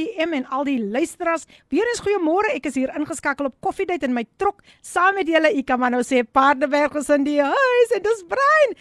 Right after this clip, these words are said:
En ek het die voorreg gehad om vir Brian te ontmoet. Ja, by ons tiende verjaarsdagviering, uh, Kogmi se tiende verjaarsdagviering.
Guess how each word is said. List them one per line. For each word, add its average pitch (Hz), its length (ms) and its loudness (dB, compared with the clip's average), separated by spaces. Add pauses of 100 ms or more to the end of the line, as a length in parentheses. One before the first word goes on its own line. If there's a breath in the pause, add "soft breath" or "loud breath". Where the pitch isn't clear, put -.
(160 soft breath)
En 262 100 -2
ek 254 80 -2
het 285 80 0
die - 80 -2
voorreg 339 300 0
gehad 294 200 2
om 285 80 -4
vir 294 120 -2
Brian 285 440 2 (220 soft breath)
te 302 80 -4
ontmoet. 311 720 4 (280 soft breath)
Ja, 254 200 0 (200)
by 262 140 2 (100)
ons 285 460 0 (100)
tiende 294 400 0
verjaarsdagviering, 226 1600 -4 (280 soft breath)
uh, 180 280 -10 (160)
Kogmi 269 360 0
se 233 220 -8
tiende 294 340 2
verjaarsdagviering. 233 1000 -2